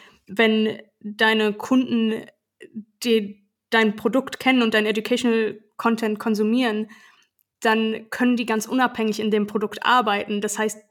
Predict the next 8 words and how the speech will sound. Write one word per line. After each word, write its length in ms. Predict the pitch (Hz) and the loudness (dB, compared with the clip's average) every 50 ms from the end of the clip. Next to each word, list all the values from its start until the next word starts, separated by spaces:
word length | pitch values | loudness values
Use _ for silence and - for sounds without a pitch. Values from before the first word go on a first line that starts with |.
| _ _ _ 220 - _ _ | _ _ _ -20 -20 _ _
sie 160 | - 226 226 | -6 -4 -4
sparen 340 | 220 - 220 214 220 220 214 | -2 0 2 2 4 4 4
deinem 340 | 208 208 214 214 214 208 208 | 2 2 2 2 0 -2 -2
Kunden-Support-Team 1700 | - - 240 233 233 226 214 202 214 - - _ - - - 226 233 - 262 254 262 254 262 - - 233 220 220 214 202 202 208 - - - | -2 -2 0 0 0 -2 -2 -4 -6 -12 -18 _ -8 -4 -4 -4 -2 0 0 2 2 0 -2 -6 -4 -2 -2 -2 -2 -2 -4 -6 -8 -14 -12
Zeit 480 | - - - 240 240 240 226 226 226 | -10 -4 0 2 2 2 2 0 -2
und 180 | - 214 208 202 | -4 -4 -2 0
dir 160 | 214 220 220 | 2 2 2
Geld. 560 | 202 180 208 214 208 190 175 214 - - - | 2 2 0 2 2 0 -2 -4 -6 -14 -18